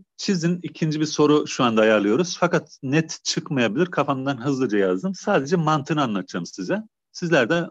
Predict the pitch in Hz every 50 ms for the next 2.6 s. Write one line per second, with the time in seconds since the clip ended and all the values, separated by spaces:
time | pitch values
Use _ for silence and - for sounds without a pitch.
0 | - - 156 147 156 147 135 127 123 120 113 110 107 - - 95 90 - - 185
1 | 220 - 139 135 180 165 131 104 85 - _ _ _ 190 202 170 - - 165 147
2 | 131 127 110 98 90 85 87 - - - _ _